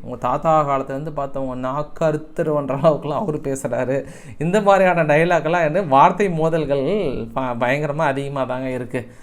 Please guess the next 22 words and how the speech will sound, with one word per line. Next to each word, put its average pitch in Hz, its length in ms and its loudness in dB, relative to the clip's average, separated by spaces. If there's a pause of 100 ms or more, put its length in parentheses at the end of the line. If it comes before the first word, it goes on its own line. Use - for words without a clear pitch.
(180)
சரி, 175 220 0
ஃபைனலா 185 560 2
ஒரே 170 200 2
ஒரு 156 340 2
விளையாட்டு 139 380 0
செய்தி, - 280 -10
ஐயோ, - 120 -10 (220)
விளையாட்டு 131 420 -6
செய்திகள்னு 123 260 -6
சொல்லக்கூடாது, 117 560 -6
இது 143 140 -6
சிறப்பு 143 340 -6
செய்திகளா 131 340 -4
கூட 123 220 -6
எடுத்துக்கோங்க. 120 580 -6 (1200)
ஆ, 147 160 -2 (380)
இவரு 143 680 0 (380)
எல் 156 200 0
கே 180 140 2
சுதீஷ் 170 440 -2
அவர்கள் 117 280 -2 (460)
தேமுதிகவை, 156 1040 -2